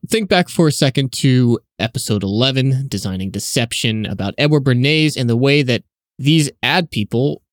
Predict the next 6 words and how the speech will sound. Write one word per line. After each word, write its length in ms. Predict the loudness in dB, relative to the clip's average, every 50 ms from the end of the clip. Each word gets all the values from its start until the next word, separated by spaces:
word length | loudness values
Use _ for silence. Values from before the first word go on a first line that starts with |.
| _ -10 -6
basically 500 | -4 -4 -4 -4 -6 -4 -4 -4 -4 -2
rewrite 840 | -4 -4 -2 2 2 4 4 4 2 2 2 2 0 -2 -4 -6 -10 -8
our 420 | -6 -4 -4 -4 -4 -6 -8 -10 _ _ -2
culture, 460 | -2 -2 -2 -2 -4 -4 -4 -6 -6 -8
our 180 | -10 -12 -10
society, 800 | -10 -10 -10 -8 -6 -4 -2 0 2 2 2 2 2 0 -2 -4